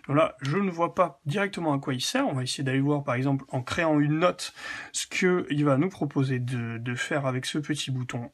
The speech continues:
A. Et donc, ah oui, il, ben, en fait, il revient au menu principal, hein. Ça semble être ça, il revient en fait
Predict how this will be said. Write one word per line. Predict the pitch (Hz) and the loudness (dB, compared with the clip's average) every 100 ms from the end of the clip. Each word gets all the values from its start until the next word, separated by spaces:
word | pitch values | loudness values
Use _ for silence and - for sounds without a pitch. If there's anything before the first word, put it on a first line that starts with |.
| - | 4
A. | 233 - _ _ _ _ - - - _ _ _ - - - - - - - - | 4 4 _ _ _ _ -18 -18 -18 _ _ _ -20 -16 -14 -14 -16 -18 -16 -4
Et | 143 | 2
donc, | 135 208 233 - 226 233 - _ - - | 4 4 2 2 4 4 0 _ -16 -4
ah | 202 | 0
oui, | 160 151 | 2 2
il, | 170 170 | -2 0
ben, | 147 165 156 | 4 6 6
en | |
fait, | 208 - | 2 0
il | |
revient | 143 156 170 | 2 4 4
au | 196 | 4
menu | 160 | 2
principal, | 185 165 143 143 208 | 2 0 0 4 6
hein. | 175 | 4
Ça | 151 139 | -2 -2
semble | - 175 156 | -2 -2 -4
être | 151 - 147 | -6 -4 -2
ça, | 175 | 0
il | 156 | 2
revient | 156 196 | 4 2
en | 147 | 2
fait | 196 170 | 0 0